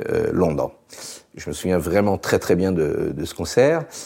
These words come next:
La joie qui émanait du, du visage et du corps de, de ce monsieur, euh, que je connaissais absolument pas, m'a fait dire, « Mais c'est exactement ça que je veux faire. » Il a l'air tellement heureux de faire son métier, mais évidemment, c'est ça que je veux faire.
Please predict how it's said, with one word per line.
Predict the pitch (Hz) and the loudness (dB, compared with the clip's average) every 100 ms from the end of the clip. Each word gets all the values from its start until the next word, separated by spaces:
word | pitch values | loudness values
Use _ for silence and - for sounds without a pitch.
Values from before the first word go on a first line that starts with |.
| - _ | -18 _
La | - 90 92 | -2 0 2
joie | 95 120 151 160 | 2 6 6 4
qui | 151 107 | 2 2
émanait | 101 107 117 120 | 6 6 6 4
du, | 101 92 85 | 4 2 0
du | 87 | 0
visage | 90 127 127 131 131 113 | 2 4 6 6 6 4
et | 101 | 0
du | 95 | 0
corps | - - 135 123 | 2 4 6 6
de, | 104 101 90 - - - | 6 4 2 -8 -16 -8
de | - | -4
ce | 98 - | -2 2
monsieur, | 120 - 185 | 2 6 6
euh, | 214 151 107 | 8 6 4
que | - 98 | 2 0
je | - | 0
connaissais | 95 90 98 80 - | -4 -2 -4 -6 -6
absolument | 95 - 104 95 | -6 -4 -4 -4
pas, | 95 135 170 175 - - _ _ _ _ - | 2 2 2 -6 -18 -20 _ _ _ _ -4
m'a | 87 85 | -2 0
fait | - | 0
dire, « | 90 117 87 | 0 -2 -2
Mais | 80 - | -4 -4
c'est | - - | -4 -2
exactement | 80 85 87 123 - 95 | -2 -2 -2 -2 -4 -4
ça | 95 - | -4 -2
que | 127 | -2
je | 92 | 0
veux | 98 | -2
faire. » | - 185 92 | -2 -4 -4
Il | |
a | 85 | -6
l'air | - - | -8 -8
tellement | - 160 156 151 151 143 | -2 0 2 2 2 4
heureux | 120 117 143 | 4 4 2
de | - | 0
faire | 107 | -4
son | - 107 | -2 -2
métier, | 98 92 147 170 123 | 0 2 2 4 2
mais | 80 78 - | 0 -2 -2
évidemment, | - 101 107 127 165 156 | 2 2 4 2 0 -2
c'est | 95 | -2
ça | - | 2
que | 143 | 4
je | 110 | 4
veux | 92 | 2
faire. | - | 2